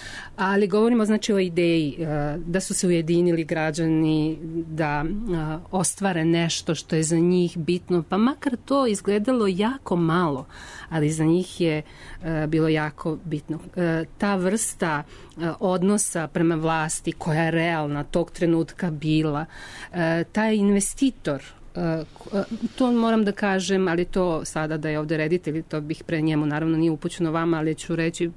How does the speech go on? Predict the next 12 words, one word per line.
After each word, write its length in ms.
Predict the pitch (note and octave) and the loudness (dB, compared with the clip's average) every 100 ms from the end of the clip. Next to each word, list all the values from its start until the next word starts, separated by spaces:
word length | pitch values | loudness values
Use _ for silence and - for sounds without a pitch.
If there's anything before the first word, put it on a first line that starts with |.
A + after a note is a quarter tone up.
| F#3+ | -6
nekako, 560 | A3 G#3 G#3 G3+ F#3+ F3 - - - - | -2 0 0 -2 -2 -4 -6 -16 -14 -4
e, 240 | F#3+ F#3 | 0 2
nisam, 680 | F#3+ G#3 A3+ G#3+ - G3+ F3+ | 4 4 4 2 0 0 0
e, 320 | F#3 F#3 F3+ F3+ - - - - - - - G#3+ | 0 2 2 -2 -8 -20 -20 -20 -20 -20 -8 -2
nekako 320 | B3+ - A#3+ | -2 0 2
mi 120 | G#3+ | 2
je 60 | G3 | 2
predstavljen 560 | G3 G3 - G#3+ F#3+ | 0 -2 0 2 4
i 60 | E3+ | 2
kao 220 | - F3 | 0 -2
žrtva, 500 | C#3+ F3 - F3+ F3 | 0 -2 -4 -6 -6
što 680 | - - - E3+ E3+ E3 | -6 -10 -4 -2 0 -2